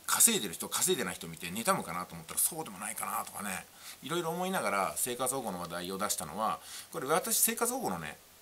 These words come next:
え、ことに、ちょっと情報発信して、いろんな人の意見聞こうかなと思って、まだ二日目なんですよ。だから私、まあ、最も素人ですね。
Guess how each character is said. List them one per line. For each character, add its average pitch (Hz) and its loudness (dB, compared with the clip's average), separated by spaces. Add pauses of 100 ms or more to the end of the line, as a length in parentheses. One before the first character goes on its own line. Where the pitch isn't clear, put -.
(200)
え、 104 -6
こ 127 -4
と 123 2
に、 104 -2 (880)
ち - 4
ょ 135 2
っ - -2
と 101 -4
情 175 4
報 190 2
発 170 0
信 98 -2
し - 4
て、 98 2
い - -6
ろ 147 0
ん 165 0
な 160 0 (240)
人 - -2
の 120 -4
意 113 -2
見 92 -4
聞 - 0
こ 110 -2
う 92 -10
か 92 -2
な 95 2
と 92 -10
思 82 -8
っ - -16
て、 - -10
ま 160 -2
だ - -4
二 - 4
日 240 2
目 247 0
な 107 0
ん - -4
で - -10
す - -6
よ。 - -12 (320)
だ 202 2
か 104 4
ら 104 4
私、 135 0 (120)
ま 131 -2
あ、 92 -2
最 113 -4
も 170 0
素 - 2
人 - -10
で - -12
す - 0
ね。 - -8